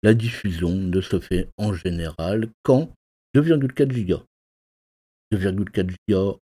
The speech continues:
ou cinq giga, en fait, on va plutôt parler de bandes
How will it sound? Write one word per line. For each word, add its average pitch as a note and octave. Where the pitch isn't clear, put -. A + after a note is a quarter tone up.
ou C#3
cinq G#2
giga, F#2+
en G2+
fait, A#2
on G#2+
va F2+
plutôt -
parler F2+
de A2+
bandes B2+